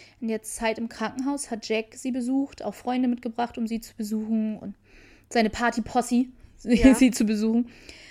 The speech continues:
Speaker 1: Haben sogar Alkohol mit, also damals war Prohibition, aber Jack hatte natürlich Verbindungen, er hatte Alkohol, hat sogar Alkohol mit ins Krankenhaus genommen.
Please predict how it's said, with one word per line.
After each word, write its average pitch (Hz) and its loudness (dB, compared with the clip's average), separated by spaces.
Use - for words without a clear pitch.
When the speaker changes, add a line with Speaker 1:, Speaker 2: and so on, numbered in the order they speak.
Speaker 1:
Haben 214 2
sogar 208 0
Alkohol 226 2
mit, 208 -4
also 196 -4
damals 196 -4
war 208 -2
Prohibition, 226 -2
aber 196 -4
Jack - -6
hatte 214 -8
natürlich 196 -6
Verbindungen, 311 -4
er 202 -6
hatte 196 -8
Alkohol, 240 -2
hat 202 -10
sogar - -4
Alkohol 208 0
mit 208 -6
ins - -12
Krankenhaus - -12
genommen. - -12